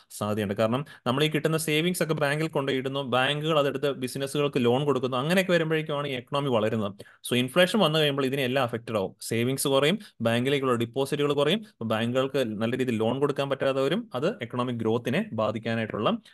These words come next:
സാധ്യതയുണ്ട്. ഓക്കെ, പിന്നെ ഒരു certain level of inflation എപ്പോഴും എക്കണോമിക്ക് നല്ലതാണ്. ഇൻഫ്ലേഷൻ എപ്പോഴും എക്കണോമിക്ക് നല്ലതാണെന്ന് ചോദിച്ചാൽ അല്ല, higher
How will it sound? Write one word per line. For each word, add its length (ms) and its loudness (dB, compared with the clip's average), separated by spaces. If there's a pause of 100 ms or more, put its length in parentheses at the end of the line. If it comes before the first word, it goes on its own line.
(100)
സാധ്യതയുണ്ട്. 540 0 (120)
ഓക്കെ, 220 2 (360)
പിന്നെ 340 4
ഒരു 160 4
certain 520 4
level 180 4
of 40 0 (120)
inflation 360 -2
എപ്പോഴും 280 0
എക്കണോമിക്ക് 360 -2
നല്ലതാണ്. 380 2
ഇൻഫ്ലേഷൻ 380 -2
എപ്പോഴും 360 2
എക്കണോമിക്ക് 540 0
നല്ലതാണെന്ന് 480 2
ചോദിച്ചാൽ 220 0
അല്ല, 320 0 (240)
higher 160 4